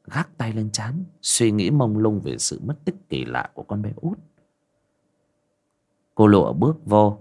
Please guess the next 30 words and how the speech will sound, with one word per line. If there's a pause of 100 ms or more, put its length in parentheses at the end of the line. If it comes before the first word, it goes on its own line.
(200)
tay
cầm
một
ly
nước (120)
đặt
lên
trên
bàn. (800)
Cô
ngồi
xuống
bên
giường
nhỏ
nhẹ. (640)
"Mình
ơi, (840)
thôi,
thế
khuya
rồi (320)
thì
mình
ngủ
thôi. (540)
Có
gì
ngày
mai